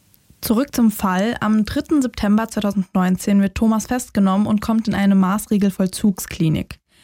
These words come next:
Obwohl er hier Medikamente bekommt, verhält er sich unpassend gegenüber den weiblichen Mitarbeiterinnen in der Klinik.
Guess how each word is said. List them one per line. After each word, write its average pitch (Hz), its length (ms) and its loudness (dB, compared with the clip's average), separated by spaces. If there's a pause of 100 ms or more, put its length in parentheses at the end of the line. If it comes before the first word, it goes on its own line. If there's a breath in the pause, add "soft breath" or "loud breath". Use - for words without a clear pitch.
(380 soft breath)
Obwohl 196 280 2
er 208 60 0
hier 208 180 4
Medikamente 214 580 2
bekommt, 208 440 -2
verhält 202 260 0
er 214 80 0
sich 202 180 -4
unpassend 208 560 0
gegenüber 202 340 2
den 196 140 4
weiblichen 202 400 0
Mitarbeiterinnen 190 760 2
in 196 100 2
der 190 100 2
Klinik. - 560 0